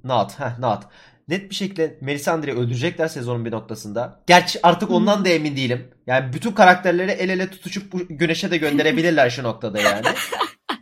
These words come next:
Speaker 1: Ee, cidden öyle bitebilir yani. Böyle şeylerin içinde,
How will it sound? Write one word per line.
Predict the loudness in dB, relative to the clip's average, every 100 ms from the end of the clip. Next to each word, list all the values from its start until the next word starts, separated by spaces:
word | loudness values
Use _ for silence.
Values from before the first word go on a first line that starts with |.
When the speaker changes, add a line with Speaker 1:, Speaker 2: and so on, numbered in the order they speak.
| _ _ _ _ _ _ -4
Speaker 1:
Ee, | 0 0 0 0
cidden | 0 2
öyle | 4 4
bitebilir | 2 2 2 4
yani. | 6 6 4
Böyle | 0 -2 -4 -8
şeylerin | -4 -2 -2
içinde, | -4 -6 -4 -6